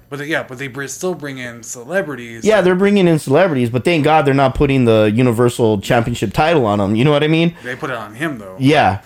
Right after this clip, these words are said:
Speaker 2: like I said, they, but, I mean, W C W gave him the World Heavyweight <laughs> title, which was
Speaker 1: Disrespectful.
Speaker 2: bad. Because,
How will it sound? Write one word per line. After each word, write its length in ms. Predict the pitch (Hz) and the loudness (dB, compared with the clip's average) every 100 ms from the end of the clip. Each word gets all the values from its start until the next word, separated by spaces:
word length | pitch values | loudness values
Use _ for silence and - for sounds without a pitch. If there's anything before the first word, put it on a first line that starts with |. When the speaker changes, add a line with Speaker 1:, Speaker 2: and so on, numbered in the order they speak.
| - | -4
Speaker 2:
like 160 | - 135 | -2 0
I 80 | 135 | 0
said, 260 | 156 135 | 0 2
they, 120 | 131 | 2
but, 300 | 127 123 120 | 0 -2 0
I 120 | 104 135 | 0 2
mean, 320 | 127 117 113 | 2 0 2
W 260 | 143 151 | 2 2
C 160 | 127 131 | -2 -4
W 380 | 117 135 127 104 | 2 2 2 -2
gave 400 | 101 127 123 107 | -2 0 0 0
him 220 | 131 113 | 0 0
the 80 | 98 | 0
World 280 | 120 113 - | 2 2 2
Heavyweight 480 | 120 110 107 95 - | 0 0 0 0 -2
<laughs> 40 | |
title, 580 | 101 - - 117 - - - | -4 -6 -4 -4 -2 -8 -8
which 40 | |
was 200 | 143 139 | -8 -2
Speaker 1:
Disrespectful. 800 | 151 156 156 - 147 117 117 113 | 4 4 4 2 0 0 -2 0
Speaker 2:
bad. 420 | 110 110 95 101 - - - _ 139 | 0 2 0 -2 -10 -20 -20 _ -2
Because, 680 | 135 151 139 131 123 120 | 0 2 4 4 2 -2